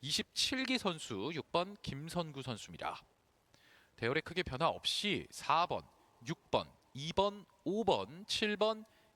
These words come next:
일 번, 삼 번 순으로 경주 이어가고 있습니다. 선두 유던이 트랙을 벗어난 이 시점까지도 아직도 대열에 크게 변화는 없습니다. 그대로 흘러가고 있는 일곱 명의 선수들,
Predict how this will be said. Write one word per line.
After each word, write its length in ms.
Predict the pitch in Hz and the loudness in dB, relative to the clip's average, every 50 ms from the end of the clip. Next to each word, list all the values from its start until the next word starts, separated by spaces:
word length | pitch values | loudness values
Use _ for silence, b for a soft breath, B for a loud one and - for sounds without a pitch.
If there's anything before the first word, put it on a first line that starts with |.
| b | b
일 240 | - 139 175 196 208 | 0 2 4 4 6
번, 300 | 190 220 226 226 220 220 - - - - - | 6 4 4 4 0 -6 -16 -20 -20 -20 -16
삼 400 | - - - - - 247 247 247 | -12 -10 -6 -2 -2 0 4 4
번 160 | 247 247 240 | 4 4 4
순으로 440 | - - 190 190 156 120 123 160 180 | 0 -4 -2 0 2 2 2 2 0
경주 360 | - 170 139 135 - - 147 - - | -2 -4 -6 -4 -4 -4 -4 -4 -2
이어가고 440 | 110 139 151 143 131 135 120 - 110 | 0 2 2 2 2 0 0 -2 -2
있습니다. 520 | 107 - - 98 82 - - - - - - - - - 381 370 359 - - - 370 359 359 - - 370 381 381 370 349 339 - 349 349 - - - 339 _ - - - - - - - - - - | -4 -4 -6 -6 -6 -4 -4 -4 -4 -6 -12 -16 -14 -14 -14 -14 -14 -16 -20 -20 -20 -20 -20 -20 -20 -20 -20 -20 -20 -20 -20 -20 -20 -20 -20 -20 -20 -20 _ -20 -20 -20 -20 -20 -20 -20 -18 -10 -2
선두 240 | - 233 233 240 269 | -2 -2 0 2 2
유던이 300 | 254 254 247 247 247 240 | 2 2 2 0 0 0
트랙을 260 | - 262 254 254 247 | -2 -2 0 0 0
벗어난 420 | - - 190 185 240 240 240 226 | 0 0 0 2 2 2 2 0
이 120 | 175 175 190 | 0 -2 0
시점까지도 1120 | - 247 226 - - 247 240 226 - 240 240 240 - - 226 220 - 240 247 254 240 - | 0 -2 0 2 0 0 2 2 2 4 4 4 2 0 -2 0 0 2 4 4 2 2
아직도 600 | - 127 135 135 143 - 226 240 - - 262 254 | 0 -2 -2 -2 0 0 0 0 0 0 0 2
대열에 280 | 233 202 196 196 208 208 | 4 4 4 4 4 2
크게 220 | - - 202 214 | 0 0 -2 -2
변화는 260 | 196 180 175 180 190 175 | 0 0 0 0 0 0
없습니다. 680 | 147 - - - 185 185 180 160 135 127 131 143 180 - - | -2 -4 -4 -6 -4 -2 2 4 4 4 4 2 0 -2 -8
그대로 260 | - - - 180 180 | -6 0 0 2 2
흘러가고 420 | 180 185 190 190 175 185 180 165 180 | 2 2 2 4 4 4 2 2 0
있는 200 | 175 170 175 160 | -2 -2 -2 0
일곱 160 | 156 175 190 | 0 0 2
명의 200 | 180 180 170 170 | 2 2 0 0
선수들, 540 | - 175 160 - - - 135 123 135 160 | 0 0 -2 -2 0 2 2 4 4 2